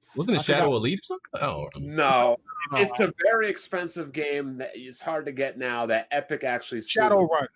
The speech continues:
Speaker 2: There you go, Sage. Thank you. Shadowrun. Shadowrun is a, is a franchise that they could actually build on and actually make into a third-person adventure game if they wanted to, 'cause there's a history there. But
Speaker 3: They
Speaker 2: they
Speaker 3: tried
Speaker 2: don't.
Speaker 3: it and it was trash.
Speaker 2: No, they made it into a shooter. That's a big difference. They made it into, like, a,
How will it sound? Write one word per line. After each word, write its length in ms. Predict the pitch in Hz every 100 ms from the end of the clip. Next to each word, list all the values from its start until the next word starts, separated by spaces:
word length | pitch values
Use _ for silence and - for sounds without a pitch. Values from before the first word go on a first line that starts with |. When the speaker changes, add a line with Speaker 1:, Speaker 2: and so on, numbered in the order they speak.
| _
Speaker 2:
There 120 | 175
you 140 | 180
go, 200 | 170 147
Sage. 380 | 135 - 131 123
Thank 260 | 160 143 -
you. 100 | 92 _
Shadowrun. 680 | - 185 185 175 135 110 90
Shadowrun 520 | - 170 196 175 165
is 140 | 143
a, 100 | 135 120
is 160 | 127
a 60 | 127
franchise 680 | - 147 143 151 139 131
that 240 | 117 127 -
they 120 | 147
could 180 | 147 151
actually 360 | 135 135 - 123
build 340 | 107 135 127
on 240 | 120 113 110 _ _ -
and 100 | 135
actually 300 | 160 160 156
make 380 | 131 143 180 175
into 240 | 151 -
a 40 | 139
third-person 640 | 127 139 131 139 - 127 - -
adventure 320 | 123 139 123
game 220 | 131 127
if 80 | 117
they 100 | 123
wanted 260 | 123 170 131
to, 120 | 127
'cause 240 | 135 117
there's 200 | 117 117
a 40 | 113
history 440 | 151 - 120 117
there. 300 | 113 151 104 _ _ _
But 60 | -
Speaker 3:
They 60 | 147
Speaker 2:
they 80 | 208
Speaker 3:
tried 280 | - 202
Speaker 2:
don't. 120 | 226 120
Speaker 3:
it 20 |
and 80 | 104
it 80 |
was 120 | 107 -
trash. 720 | - 180 214 - - - -
Speaker 2:
No, 160 | 156 170
they 80 | 156
made 160 | 170 160
it 60 |
into 220 | 147 -
a 40 | 123
shooter. 500 | - - 202 107 90 _ _ _ -
That's 220 | 147 143
a 40 |
big 240 | 123 143 113
difference. 360 | 139 - 92
They 80 | 123
made 140 | 190
it 40 | 175
into, 240 | 151 -
like, 200 | 151 147 127
a, 220 | 113